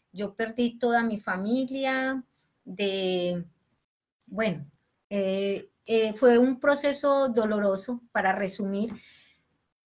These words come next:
y empezaron a pasarme muchas cosas que yo no entendía, que cualquier persona, cualquier ser humano se pregunta, "¿Pero por qué? ¿Por qué tan, tan seguido, tanta cosa?".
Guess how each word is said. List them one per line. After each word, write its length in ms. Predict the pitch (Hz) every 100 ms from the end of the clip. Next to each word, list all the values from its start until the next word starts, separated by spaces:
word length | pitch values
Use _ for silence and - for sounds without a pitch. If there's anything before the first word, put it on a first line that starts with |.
| _ _ -
y 180 | 277
empezaron 1040 | 269 247 262 254 262 240 269 294 294 302 254
a 140 | 240 233
pasarme 760 | 233 240 220 233 254 277 - -
muchas 640 | 262 311 339 320 311 311
cosas 720 | - 294 285 285 277 277 - -
que 300 | 240 214 202
yo 140 | 226
no 120 | 214
entendía, 720 | 254 247 269 269 330 196 160 - _ -
que 200 | 226 233
cualquier 440 | 202 - 214 -
persona, 560 | 262 254 285 262 262 254
cualquier 300 | 220 - 180
ser 200 | 247 262
humano 400 | 262 262 269 269
se 180 | 240 175
pregunta, 540 | 190 214 262 233 -
"¿Pero 200 | 202 196
por 240 | 208 180 -
qué? 400 | 233 240 233 -
¿Por 240 | 196 -
qué 440 | - 247 254 233 240
tan, 220 | 247 240
tan 240 | - 208 196
seguido, 680 | 202 185 233 254 247 240
tanta 420 | 233 202 202 240 233
cosa?". 460 | 254 254 247 240